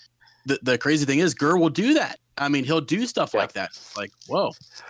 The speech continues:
Speaker 2: Right. Every time he mentions Rhaegar, he mentions Jon in the next, or when, when
Speaker 1: Uh-huh.
Speaker 2: Ned thinks of Rhaegar, he thinks of Jon in the next cha-, in the next sentence.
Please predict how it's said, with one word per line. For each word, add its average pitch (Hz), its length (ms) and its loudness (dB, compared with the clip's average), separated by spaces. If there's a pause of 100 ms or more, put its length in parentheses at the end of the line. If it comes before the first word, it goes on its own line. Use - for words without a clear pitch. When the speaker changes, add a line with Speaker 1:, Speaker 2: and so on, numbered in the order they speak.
(140)
Speaker 2:
Right. 135 280 0
Every 135 180 -2
time - 220 -8
he 135 80 -2
mentions 120 420 0
Rhaegar, 110 300 -2
he 110 80 -6
mentions 98 300 -12
Jon 113 380 -6 (160)
in 98 100 -12
the 98 80 -10
next, - 400 -12
or 107 160 -6
when, 120 260 -6
when 127 120 -2
Speaker 1:
Uh-huh. 123 80 -10
Speaker 2:
Ned 117 240 -4
thinks 113 180 -12
of 101 80 -16
Rhaegar, 104 260 -6
he 104 60 -12
thinks 98 220 -14
of 95 100 -16
Jon 101 380 -4
in 98 80 -14
the 95 60 -18
next 95 260 -14
cha-, - 200 -16 (120)
in 110 100 -6
the 107 80 -10
next - 300 -12
sentence. - 300 -12